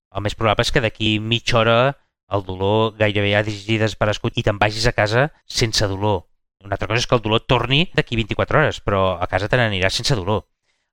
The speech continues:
Una altra cosa és el pacient que ve amb una lumbàlgia, amb un dolor també de deu, hòstia, dir-li que se n'anirà cap a casa caminant tan tranquil·lament i pujarà al cotxe i posarà primera i se n'anirà, doncs no, se n'anirà amb dolor el pacient, perquè una lumbàlgia no la cures amb un dolor de zero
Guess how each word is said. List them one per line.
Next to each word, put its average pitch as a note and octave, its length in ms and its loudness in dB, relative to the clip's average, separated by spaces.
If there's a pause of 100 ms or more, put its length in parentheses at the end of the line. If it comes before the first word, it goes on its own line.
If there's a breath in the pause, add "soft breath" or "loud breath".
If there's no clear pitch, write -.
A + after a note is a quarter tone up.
(120)
Una G#2+ 140 2
altra A#2 100 0
cosa A#2 240 2
és B2 80 0
el B2+ 160 4
pacient A#2+ 320 -2
que B2+ 80 2
ve B2 140 4
amb A#2+ 100 -2
una A#2 140 0 (180)
lumbàlgia, B2+ 720 4 (340)
amb G#2+ 220 0
un - 20 0
dolor A#2 160 4
també A#2 240 0
de A#2 160 2
deu, C3 380 2 (100)
hòstia, G2 380 -2 (180)
dir-li A2+ 320 0
que A#2+ 80 2
se - 80 0
n'anirà A#2 240 2
cap A2+ 160 2
a A2+ 80 0
casa A2 160 2
caminant G#2+ 540 0 (420)
tan A#2 160 0
tranquil·lament A2 480 0
i A2 80 -2
pujarà G2+ 240 0
al G#2+ 160 2
cotxe A2+ 300 0 (180)
i G2 160 -2
posarà G2+ 320 0
primera A2 320 0
i - 0 -
se G#2+ 140 0
n'anirà, G#2 340 0
doncs F#2+ 240 -6
no, F2 80 -4 (400)
se - 80 -2
n'anirà F2+ 320 -4
amb G#2+ 160 -2
dolor G2 160 0
el A2 80 -4
pacient, F2 340 -6 (300)
perquè F2 320 -8
una F#2 160 -6
lumbàlgia F#2+ 400 -2
no G#2 160 0
la G2+ 160 -2
cures G2+ 400 -2
amb G2+ 240 0
un G#2 80 -6
dolor G#2 240 0
de G#2 80 -2
zero G#2+ 380 0